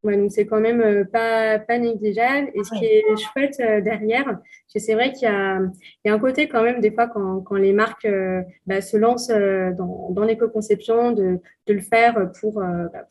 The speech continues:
Speaker 1: pour, euh, les consommateurs et aussi pour augmenter leur part de marché. Et là, ce qui est chou-, chouette, euh, dans, dans cette démarche, c'est qu'ils ont mis à disposition le, le brevet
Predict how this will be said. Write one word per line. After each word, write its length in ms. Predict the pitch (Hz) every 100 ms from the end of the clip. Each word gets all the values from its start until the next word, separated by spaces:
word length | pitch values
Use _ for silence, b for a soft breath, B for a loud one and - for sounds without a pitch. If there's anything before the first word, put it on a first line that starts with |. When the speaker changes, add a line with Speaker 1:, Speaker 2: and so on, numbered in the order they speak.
| -
Speaker 1:
pour, 160 | 190
euh, 140 | 175 175
les 120 | 175 180
consommateurs 600 | 196 190 185 180 208 208
et 100 | 175
aussi 200 | 175 180
pour 260 | 180 -
augmenter 380 | 208 202 202 214
leur 160 | 202 190
part 160 | 190
de 80 | 185
marché. 420 | 180 180 - 269 B B B B B
Et 140 | - 202
là, 140 | 240
ce 60 | 240
qui 60 | 208
est 140 | 170
chou-, 460 | - - - 247 -
chouette, 380 | - 269 277
euh, 160 | 277 233
dans, 280 | 214 208 202
dans 120 | 202
cette 220 | 196 202
démarche, 460 | 208 208 247 254 220
c'est 180 | 202 202
qu'ils 240 | 208 202 208
ont 80 |
mis 140 | 214 247
à 80 | 226
disposition 720 | 208 190 214 202 208 247 247
le, 420 | 214 190 185 185 180
le 140 | 185
brevet 500 | 180 208 208 233